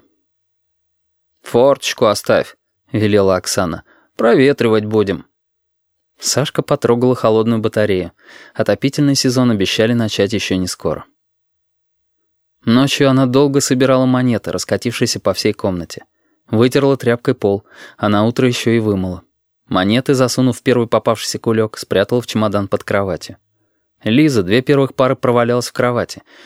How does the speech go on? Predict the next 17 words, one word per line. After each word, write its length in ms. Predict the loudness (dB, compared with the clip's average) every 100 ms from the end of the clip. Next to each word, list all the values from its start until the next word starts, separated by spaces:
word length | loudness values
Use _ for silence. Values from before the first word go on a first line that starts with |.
| -20 _
но 220 | -2 -2
специальность 640 | -4 -2 0 0 0 -2
пропустить 520 | -4 -4 -4 -4 -6 -4
не 100 | -4
решилась. 520 | -4 -6 -6 -10 -18 _ _ _ _ _ _ _ _ _
Это 260 | -4 0 0
был 280 | 2 0 0
очень 320 | -2 0 -2
трудный 360 | 0 0 0 0
день. 240 | 0 -4 -10 -20 -18 -18 -6
Две 260 | 0 2 2
пары 260 | 2 0
специальностей 640 | -2 -6 0 0 0 -2 -2
подряд, 460 | -2 -2 -4 -8 -14
третья 320 | -2 0 0 -4
и 40 |
четвёртая. 640 | -6 -4 -4 -4 -8 -16